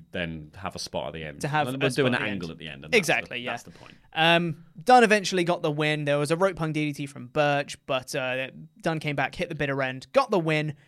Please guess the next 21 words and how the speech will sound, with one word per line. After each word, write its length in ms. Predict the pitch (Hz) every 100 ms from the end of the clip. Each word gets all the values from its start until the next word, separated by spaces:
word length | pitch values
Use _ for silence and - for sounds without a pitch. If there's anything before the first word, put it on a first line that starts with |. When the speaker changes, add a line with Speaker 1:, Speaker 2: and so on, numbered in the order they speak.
| _ _
Speaker 2:
was 100 | 160
a 40 |
fun 240 | 156 269 196
match. 380 | 170 - - - _ _
And 140 | 139
then 180 | 156 160
as 200 | - 156
Dunne's 240 | 180 175
celebrating, 460 | 170 208 170 165 160
the 60 | 143
lights 280 | 233 220
go 180 | - 160
out, 220 | 160 156
and 140 | - - -
out 260 | 285 294
of 140 | 294 247
nowhere 720 | 277 311 294 240 175 170 202
comes 340 | - 170 165 135
Damien 720 | - 247 269 247 240 233 202
Bloody 440 | 151 180 196 190
Priest, 640 | 160 - 302 226 - -